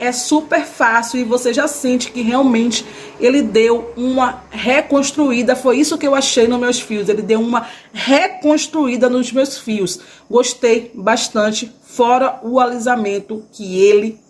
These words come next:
deu, tá? Ele realinhou meu cabelo totalmente como eu queria e tirou o volume que era o que tava me deixando chata, tá? Que tava me estressando,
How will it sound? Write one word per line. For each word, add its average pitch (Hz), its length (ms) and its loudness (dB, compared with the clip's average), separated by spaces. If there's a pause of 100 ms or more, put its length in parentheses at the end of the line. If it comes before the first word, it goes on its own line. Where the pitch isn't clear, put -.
(260)
deu, 165 520 2 (160)
tá? 160 260 -2 (280)
Ele 214 200 2
realinhou 247 600 4
meu 220 160 0
cabelo 196 480 2 (220)
totalmente 254 760 0
como 220 180 -2
eu 208 80 -2
queria 196 540 -4
e 220 80 -6
tirou 214 400 2
o 214 40 0
volume 220 640 0 (240)
que 285 220 4
era 220 240 4
o 233 60 -4
que 262 80 -8
tava 202 520 -2 (280)
me 247 100 -2
deixando 220 580 0 (460)
chata, - 520 -4 (360)
tá? 160 160 -2
Que 180 220 -8
tava 208 340 -4
me 220 140 2
estressando, 247 680 0